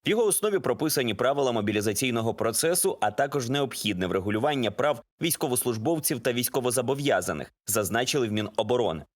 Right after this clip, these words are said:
Серед усього пропонується запровадити заходи впливу на ухилянтів, які будуть застосовані за рішенням суду. Т Ц К матиме право звернутись до суду, якщо людина протягом десяти днів з часу отримання відповідної вимоги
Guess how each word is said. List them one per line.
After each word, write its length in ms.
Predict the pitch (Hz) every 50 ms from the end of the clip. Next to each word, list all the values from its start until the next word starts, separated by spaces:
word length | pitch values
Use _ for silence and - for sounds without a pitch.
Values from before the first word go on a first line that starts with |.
| _ _
Серед 320 | - - - 202 170 123 - -
усього 420 | 147 120 - 131 117 107 147 196
пропонується 680 | 190 175 143 107 110 117 117 139 170 165 147 - 123 110
запровадити 600 | 110 98 - 110 113 135 139 131 120 - 120 104
заходи 400 | 101 123 - - - 156 120 120
впливу 420 | 110 - - 135 156 156 139 135
на 120 | 131 127
ухилянтів, 840 | - - - 123 - - 135 123 110 101 90 85 87 - 107 90 78 -
які 220 | - 101 98 - 120
будуть 260 | 123 180 185 175 117
застосовані 640 | 127 113 104 - 117 - - 180 160 160 147 139 120
за 120 | 104 107
рішенням 440 | 95 110 117 - 139 120 120 120 127
суду. 400 | - - - 127 101 90 - - - _ _ -
Т 100 | 196 196
Ц 160 | - - 202
К 220 | 160 139 123 117
матиме 380 | 131 147 151 147 160 165 151 127
право 280 | 113 143 160 165 165
звернутись 540 | 147 131 123 127 123 131 147 139 - 135 117
до 140 | 107 131 156
суду, 460 | - - - 127 107 101 127 156 170 - -
якщо 320 | - 160 139 - - 139
людина 340 | 107 107 107 127 151 147 127
протягом 420 | - 135 117 110 110 120 110 107
десяти 380 | 104 113 - - 131 - 107 98
днів 280 | 95 101 120 156 170 147
з 40 |
часу 400 | - - - 117 110 113 117 - -
отримання 500 | 123 123 - 135 123 104 98 95 95 92
відповідної 600 | 98 110 107 - 131 120 120 107 95 98 92 95
вимоги 460 | 98 110 127 160 190 190 170 175 165